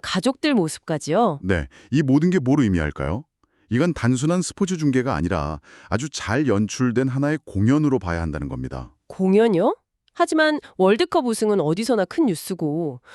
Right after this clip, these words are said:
Speaker 1: 사람들이 정말 기뻐서 나온 좀 자연스러운 반응일 수도 있지 않을까요?
Speaker 2: 물론 주민들의 순수한 기쁨도 분명히 있었겠죠.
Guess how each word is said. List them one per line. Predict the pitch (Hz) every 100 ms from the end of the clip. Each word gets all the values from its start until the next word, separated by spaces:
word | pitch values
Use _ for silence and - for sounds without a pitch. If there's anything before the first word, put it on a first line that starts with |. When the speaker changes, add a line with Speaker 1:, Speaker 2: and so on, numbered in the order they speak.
| - -
Speaker 1:
사람들이 | 359 392 311 254
정말 | 185 233 320
기뻐서 | - - 302 339
나온 | 285 175 160 135 127
좀 | 185 165
자연스러운 | - 185 254 320 339 294 208
반응일 | 165 190 220
수도 | - 180
있지 | 143 143
않을까요? | 131 165 - 147 285
Speaker 2:
물론 | 107 135 185
주민들의 | - 151 175 175
순수한 | 165 185 165 175 160
기쁨도 | - - 139 135
분명히 | - 101 110 104
있었겠죠. | 73 - - 67 - 67 64